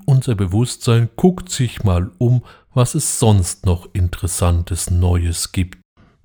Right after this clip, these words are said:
Dessen sollte sich der Vortragende bewusst sein, und es ist wichtig, dass er also am Ende von zehn Minuten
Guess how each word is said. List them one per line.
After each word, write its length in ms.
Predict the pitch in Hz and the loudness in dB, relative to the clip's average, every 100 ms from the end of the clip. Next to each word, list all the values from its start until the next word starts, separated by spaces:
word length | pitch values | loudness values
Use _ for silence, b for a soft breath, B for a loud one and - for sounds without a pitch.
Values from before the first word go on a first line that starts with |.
| _ 147 | _ 2
Dessen 380 | 151 - 156 | 2 2 2
sollte 420 | - 101 98 98 98 | 2 4 2 2 0
sich 260 | 107 - | 0 -2
der 120 | - | -2
Vortragende 1000 | 101 - 87 90 - - 90 90 101 104 | -2 0 0 0 -2 -2 0 2 0 0
bewusst 640 | 92 104 147 180 - - - | -2 0 2 0 -2 -8 -4
sein, 500 | 98 92 92 127 - B B B B - | 2 4 6 4 2 B B B B 4
und 260 | 117 98 | 6 6
es 180 | 98 - | 2 -2
ist 280 | 95 - 90 | -4 -4 0
wichtig, 600 | 92 85 - 107 113 - | 0 -2 -4 -2 -2 0
dass 240 | 95 85 | 0 2
er 180 | 95 - | 2 2
also 240 | 92 98 | 2 2
am 140 | 90 98 - - | 2 0 -4 2
Ende 680 | 104 95 92 90 90 98 | 6 8 6 6 6 4
von 420 | 95 - 110 113 - | 2 2 4 4 2
zehn 380 | - 117 117 | 2 4 6
Minuten 720 | 120 123 123 127 123 - 135 | 6 8 8 8 4 4 4